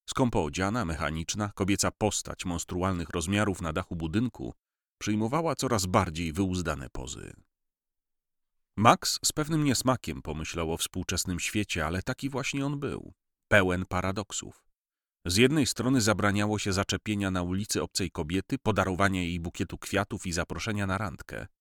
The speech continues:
Z drugiej strony istniało przyzwolenie na wszelkie perwersje w zaciszu swego monitorowanego domostwa. Dozwolone było uruchomienie w humanoidalnym S I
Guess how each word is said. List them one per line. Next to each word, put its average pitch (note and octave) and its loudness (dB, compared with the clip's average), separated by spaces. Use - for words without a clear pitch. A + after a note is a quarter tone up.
Z E2 -2
drugiej C#3 4
strony G#2+ 0
istniało A2+ -2
przyzwolenie A2 2
na A2+ 2
wszelkie A#2+ -2
perwersje G2 2
w D#2 -4
zaciszu F2 -2
swego E2+ -2
monitorowanego F2+ 2
domostwa. - -8
Dozwolone A#2 4
było A#2 4
uruchomienie G#2+ 2
w - -20
humanoidalnym A2 4
S - -2
I A#2+ -2